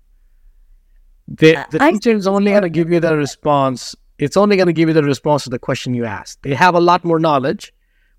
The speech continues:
Speaker 1: but if you
Speaker 2: Yes.
Speaker 1: don't ask the right question, you're not gonna get the right answer.
Speaker 2: Yes. I-, it's like an assistant for me.
Speaker 1: Assistant, even better. Yeah.
Speaker 2: So if I need some help, um, uh,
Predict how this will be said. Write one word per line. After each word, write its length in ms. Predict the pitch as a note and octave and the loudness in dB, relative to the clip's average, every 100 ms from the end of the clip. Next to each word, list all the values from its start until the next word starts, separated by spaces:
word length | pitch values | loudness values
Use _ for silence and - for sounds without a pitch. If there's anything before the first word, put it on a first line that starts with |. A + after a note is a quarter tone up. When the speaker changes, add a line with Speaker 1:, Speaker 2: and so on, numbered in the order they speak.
| - | -8
Speaker 1:
but 100 | C#3+ | -4
if 80 | |
you 60 | D#3 | 0
Speaker 2:
Yes. 100 | E3 | 2
Speaker 1:
don't 80 | A#3 | 2
ask 200 | G#3+ E3+ | 2 2
the 80 | F3 | 2
right 240 | D#3+ D3+ | 2 0
question, 500 | - E3+ - G3+ E3+ | 0 0 0 -2 0
you're 100 | D3+ | 0
not 240 | D#3 D3 C#3+ | 2 2 2
gonna 140 | C#3+ | 0
get 120 | B2+ | -2
the 60 | A2+ | -4
right 180 | A2 G2 | -6 -8
answer. 340 | F#2 F2+ - _ _ _ _ _ _ _ _ | -10 -14 -20 _ _ _ _ _ _ _ _
Speaker 2:
Yes. 560 | F#3 D3+ - - - _ _ _ _ _ _ | 2 2 2 -10 -20 _ _ _ _ _ _
I-, 120 | C#3+ | -4
it's 320 | - A3+ A3+ B3 | 2 0 2 4
like 260 | A#3 A#3 | 4 4
an 100 | A#3 | 0
assistant 880 | G3 - C#3+ - - F#2 - - - - | -2 -4 -6 -6 -6 -6 -8 -12 -20 -20
for 140 | - C#3+ | -8 -6
me. 100 | A2 | -4
Speaker 1:
Assistant, 440 | - - A2+ G2 _ - | -2 -4 -6 -12 _ -4
even 220 | D3 E3 | -2 4
better. 280 | F#3 B2+ F#2 _ _ - | 4 2 -4 _ _ -4
Yeah. 200 | D3+ G#2+ - _ _ _ _ _ _ _ | -4 -4 -14 _ _ _ _ _ _ _
Speaker 2:
So 960 | - F#3+ E3+ E3 D#3+ D#3 D#3 D#3 D#3 D3 | -2 2 4 4 2 0 -2 -2 -4 -6
if 120 | E3 | -2
I 80 | E3+ | 0
need 320 | F3 F3 F3 | 0 -2 -4
some 320 | - - F3+ | -10 -10 -8
help, 500 | E3 E3+ D#3 D3+ - - - | -6 -2 -2 -2 -6 -10 -4
um, 380 | D#3 D3+ D3 D3+ _ _ _ | 0 0 0 -4 _ _ _
uh, 260 | E3 D#3 | 2 4